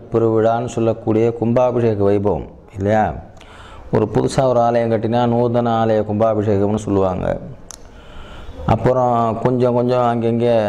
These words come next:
வேலை பார்க்க வேண்டியிருக்கு இல்லையா? டிங்கரிங் ஒர்க்கும் சு-, ப-, வண்டிக்கு பார்க்குற மாதிரி கோயில்ல இந்த செவுரு சரியா இல்ல, அந்த பக்கம் ஒரு இது அமைக்கணும், செவுரு அமைக்கணும், மதில வேலை பார்க்கணும், உள் பிரகாரத்துல தளங்கள்லாம் சரி பண்ணணும்,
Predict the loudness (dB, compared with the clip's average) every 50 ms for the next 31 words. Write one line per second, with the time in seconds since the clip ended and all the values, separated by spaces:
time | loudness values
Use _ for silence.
0 | -2 -2 0 2 2 2 2 2 0 0 0 0 -2 0 0 -2 -2 -2 -4 -4
1 | -6 -6 -6 -4 0 2 2 4 4 2 2 2 2 2 2 2 2 2 2 0
2 | 0 0 -2 -4 -6 -2 0 0 0 2 2 2 2 2 2 2 0 0 0 0
3 | 0 0 0 0 0 -2 0 -2 0 -2 -2 0 0 0 2 2 2 2 2 2
4 | 2 2 0 0 0 0 0 2 2 2 2 0 -2 0 0 0 2 2 0 0
5 | 0 0 2 2 2 2 0 0 0 0 0 -2 -2 0 2 2 0 0 -2 -4
6 | -8 -10 -4 -2 0 2 2 2 2 2 2 2 0 -2 -4 -8 -12 -6 -2 0
7 | 0 0 2 0 0 0 0 0 -2 -4 -10 -14 -16 -18 -18 -14 -4 0 2 2
8 | 2 2 0 0 0 0 0 2 2 2 0 0 -2 -6 -10 -14 -16 -18 -18 -18
9 | -18 -18 -18 -18 -18 -18 -14 -2 0 2 2 4 2 2 4 4 2 2 2 2
10 | 2 2 2 2 2 2 2 2 0 0 -2 -4 -6 -2 0 0 0 2 0 0
11 | 0 0 2 2 2 2 2 2 2 2 2 2 0 -2 0 0 0 2 2 2
12 | 0 0 2 0 0 -2 -2 -2 -2 -2 -2 -2 -2 0 0 0 0 0 -2